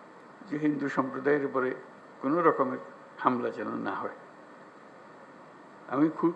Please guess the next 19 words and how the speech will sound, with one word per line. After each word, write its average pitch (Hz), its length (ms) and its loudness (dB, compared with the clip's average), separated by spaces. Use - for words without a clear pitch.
খুব 214 180 2
খুশি 196 280 -2
হলাম, 170 240 4
সবাই 196 340 4
তা 165 220 4
খুব 196 100 6
সিরিয়াসলি 156 560 2
নিল। 104 220 -6
আপনাদের 143 520 2
মনে 139 280 2
আছে, 139 360 0
খুব 190 120 -2
উৎসব 190 400 4
সহকারে, 131 600 4
উৎসাহ 185 400 6
সহকারে 127 460 4
সবাই 123 220 0
দুর্গাপূজা 117 540 0
করল। - 300 -8